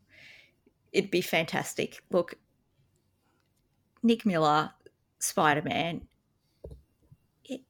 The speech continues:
yeah, he, he was my favourite part of Into the Spider-Verse. And,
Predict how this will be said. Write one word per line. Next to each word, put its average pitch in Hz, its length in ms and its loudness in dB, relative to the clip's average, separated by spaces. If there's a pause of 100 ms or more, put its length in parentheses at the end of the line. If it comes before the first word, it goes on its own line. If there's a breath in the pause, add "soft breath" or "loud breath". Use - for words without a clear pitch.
(100)
yeah, 196 200 -2
he, 247 260 -2
he 277 120 2
was 277 160 -4
my 233 100 4
favourite 185 360 2
part 165 220 2
of - 180 -10 (220)
Into 185 160 -4
the 170 80 -2
Spider-Verse. 160 800 -2 (720 loud breath)
And, 185 480 2